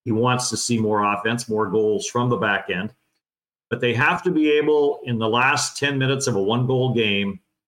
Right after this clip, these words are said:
they have to be able to shut things down. And I think some of that comes from confidence, uh, of being able to play that way. And, but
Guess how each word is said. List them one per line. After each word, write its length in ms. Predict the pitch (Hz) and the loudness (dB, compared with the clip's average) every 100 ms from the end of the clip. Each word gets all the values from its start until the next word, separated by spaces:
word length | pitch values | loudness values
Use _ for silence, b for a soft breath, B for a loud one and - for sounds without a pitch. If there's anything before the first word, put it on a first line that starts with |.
| _ _ | _ _
they 100 | 95 | -6
have 300 | 87 120 127 | -2 -2 -2
to 80 | 135 | -2
be 160 | 120 120 | 0 0
able 260 | 117 113 | 0 0
to 60 | 104 | -2
shut 320 | - 113 - | -2 -6 -4
things 240 | 107 104 90 | -4 -4 -4
down. 380 | 95 76 127 - _ _ 98 | -4 -4 -8 -18 _ _ -14
And 640 | 95 95 95 92 92 90 - b _ - | -10 -8 -8 -4 -4 -6 -10 b _ -10
I 60 | |
think 200 | 104 104 | -6 -4
some 200 | - 127 | -2 0
of 80 | 127 | 0
that 380 | 120 123 120 - | 2 2 0 -4
comes 240 | 120 113 | -4 -2
from 180 | - 90 | -4 -8
confidence, 840 | - 120 131 151 139 175 175 - _ _ _ - | -2 0 0 0 0 0 -4 -8 _ _ _ -4
uh, 320 | 101 101 101 | -2 0 -2
of 220 | 107 98 | -4 -4
being 200 | 104 113 | -2 0
able 500 | 117 120 120 120 113 - | 2 2 2 2 0 -2
to 100 | - | -8
play 340 | - 135 139 | -4 0 2
that 260 | 139 143 127 | 2 2 0
way. 320 | 131 156 180 _ _ _ _ _ _ - | 0 0 -4 _ _ _ _ _ _ -4
And, 440 | 104 101 92 85 | -2 -2 -6 -4
but 200 | 107 - | -4 -4